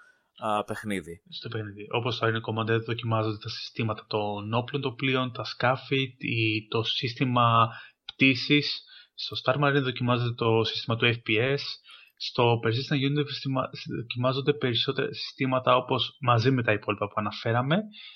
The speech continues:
Speaker 2: Ε, δοκιμάζονται και έξτρα συστήματα όπως, ε, το πώς θα αποθηκεύονται τα δεδομένα του χρήστη πίσω στο σερβερ, πόσο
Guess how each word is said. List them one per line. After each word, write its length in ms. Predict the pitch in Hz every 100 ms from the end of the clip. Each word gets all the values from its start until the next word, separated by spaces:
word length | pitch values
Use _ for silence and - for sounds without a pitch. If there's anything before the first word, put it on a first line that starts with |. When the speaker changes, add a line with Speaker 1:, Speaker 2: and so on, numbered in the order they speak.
| - _
Speaker 2:
Ε, 600 | - 120 120 120 117 113 113 - _ _ _ _ _ _ _ _ _ - 131
δοκιμάζονται 640 | 147 - 139 143 156 165
και 140 | -
έξτρα 220 | 147 -
συστήματα 580 | 120 - - 135 135 131
όπως, 680 | 135 135 135 131 117 - -
ε, 520 | 131 123 120 117 117 117 - - - - _ _
το 320 | 123 117 117
πώς 140 | 117 127
θα 80 | 131
αποθηκεύονται 1400 | 120 117 117 127 117 127 120 120 120 117 113 110 107 104 - - - _ _
τα 140 | - 117
δεδομένα 380 | 110 110 120 117
του 100 | 110
χρήστη 460 | - 117 - 120
πίσω 300 | 110 117 110
στο 160 | 107 104
σερβερ, 540 | - 143 156 147 143 143
πόσο 300 | 127 127